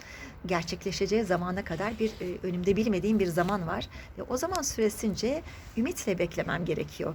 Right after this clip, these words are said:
O duamı korumam için, e, Allah'a güvenerek, e, duamın gerçekleşeceği zamana kadar sabırlı olmam için onu ümitle beklemem gerekiyor. Ama o yolda ilerlerken bakıyorum ki bazıları o duayı çoktan kabul olmuş.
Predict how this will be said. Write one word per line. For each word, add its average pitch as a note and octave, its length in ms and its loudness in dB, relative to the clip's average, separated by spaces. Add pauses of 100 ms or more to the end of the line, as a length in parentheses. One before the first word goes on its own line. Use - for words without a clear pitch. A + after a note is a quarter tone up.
(140)
O F#3+ 160 -2
duamı F#3+ 380 4
korumam F3+ 420 -2
için, E3 320 -6 (440)
e, E3 340 0 (2000)
Allah'a F#3+ 260 -2
güvenerek, F3+ 560 4 (220)
e, - 420 -2 (120)
duamın F3 360 2
gerçekleşeceği E3+ 800 0
zamana F3 400 -2
kadar G3 260 0
sabırlı F#3+ 440 2
olmam F#3 300 2
için A3 260 -4 (680)
onu C4+ 200 4
ümitle C#4 400 2
beklemem G3+ 480 0
gerekiyor. F3 440 -4
Ama C#4 200 -4
o D#4 120 2
yolda G4+ 300 4
ilerlerken C#4 760 2 (360)
bakıyorum E4 380 -4
ki F#3 160 -4
bazıları A#3+ 420 2
o G#3 140 -2
duayı B3 260 0
çoktan A#3+ 440 -4
kabul F#3+ 300 -2
olmuş. F#3+ 400 0